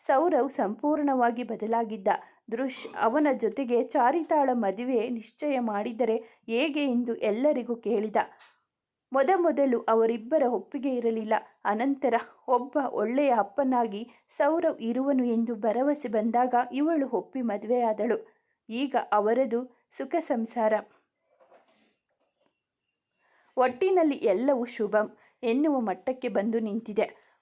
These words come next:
ಒಂದು ಸಂಜೆ ಮಳೆ ಬರುವ ಸಂಭವವಿತ್ತು. ಧ್ವನಿ ಮಗಳನ್ನು ಮಲಗಿಸಿ ಹಾಗೆ ಟೆರೆಸ್ ಸೇರಿ ಇಂದಿನ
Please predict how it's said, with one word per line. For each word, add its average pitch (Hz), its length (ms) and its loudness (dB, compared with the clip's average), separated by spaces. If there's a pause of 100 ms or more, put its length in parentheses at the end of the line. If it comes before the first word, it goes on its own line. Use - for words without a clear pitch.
ಒಂದು 269 320 0
ಸಂಜೆ 233 480 0
ಮಳೆ 226 340 2
ಬರುವ 233 340 0
ಸಂಭವವಿತ್ತು. 226 880 -2 (260)
ಧ್ವನಿ 262 400 2
ಮಗಳನ್ನು 262 800 2 (240)
ಮಲಗಿಸಿ 269 580 0
ಹಾಗೆ 254 440 0
ಟೆರೆಸ್ 233 440 -2
ಸೇರಿ 254 240 0
ಇಂದಿನ 302 440 0